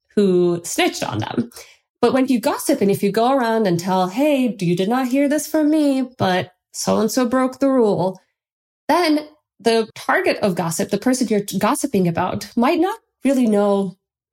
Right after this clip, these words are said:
who started this, but you can still damage their reputation. So we think that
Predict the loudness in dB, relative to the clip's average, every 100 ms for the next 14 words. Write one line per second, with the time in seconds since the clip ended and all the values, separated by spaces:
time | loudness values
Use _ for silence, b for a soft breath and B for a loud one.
0 | 0 0 0 0 0 0 -2 -6 -6 -8
1 | -6 -2 -2 -4 _ -2 0 2 2 2
2 | -2 0 0 0 -2 -2 -2 -2 -2 -4
3 | -2 -2 -4 -8 -2 0 2 0 -2 -2
4 | -6